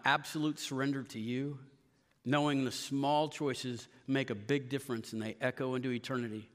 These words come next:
Lord, help us to be dis-, disciplined, surrendered,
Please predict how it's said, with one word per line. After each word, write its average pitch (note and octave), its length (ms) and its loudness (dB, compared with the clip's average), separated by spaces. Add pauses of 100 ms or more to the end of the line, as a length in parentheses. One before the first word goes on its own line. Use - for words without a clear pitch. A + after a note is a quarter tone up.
(1400)
Lord, C#3 120 2
help D3+ 180 4
us D3+ 140 0
to - 80 -14
be C#3+ 140 2
dis-, B2+ 320 -4
disciplined, C#3 640 -2 (1040)
surrendered, C#3 640 0